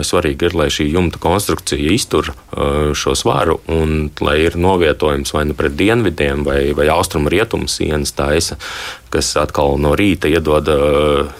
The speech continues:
rīta sauli vairāk un vakarā vakara sauli vairāk, neizsit varbūt tik,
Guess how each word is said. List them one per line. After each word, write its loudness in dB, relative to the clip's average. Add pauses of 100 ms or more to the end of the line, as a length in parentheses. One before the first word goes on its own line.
rīta 0
sauli 2
vairāk 0
un -4
vakarā -4
vakara 0
sauli 0
vairāk, 0
neizsit -4
varbūt -2
tik, -4